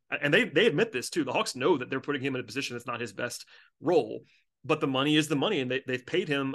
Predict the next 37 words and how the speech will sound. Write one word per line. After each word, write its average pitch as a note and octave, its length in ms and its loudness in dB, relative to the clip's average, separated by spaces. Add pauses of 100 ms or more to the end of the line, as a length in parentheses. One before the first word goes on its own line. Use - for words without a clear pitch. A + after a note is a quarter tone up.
on C#3 120 0
a C3 60 0
level D3 400 0
where C3 140 0
they've B2+ 260 0
hurt D3+ 260 -2
his D3+ 140 0
market C#3 300 -4
value C3 400 -2
by A#2+ 360 -2 (580)
the C3+ 80 -4
combination C#3 420 0
of A2+ 180 -2
the A#2 80 -2
contract B2 720 -4
and B2 100 -4
the A2+ 60 -4
way A#2 100 0
they've A2 160 -8
used F3 260 -8
him. - 280 -12 (420)
So D3+ 420 4
he'll G#3 220 6
be A3+ 120 4
available. F3+ 500 2
I, C#3 220 0
I B2+ 100 -2
will B2+ 180 -2
guarantee D#3 440 0
you D3 60 -2
that, D3+ 320 2
but, B2+ 180 0 (380)
um, B2+ 320 -2 (280)
maybe B2+ 320 -2
they C3 160 0
have C3+ 220 0
to C3+ 360 0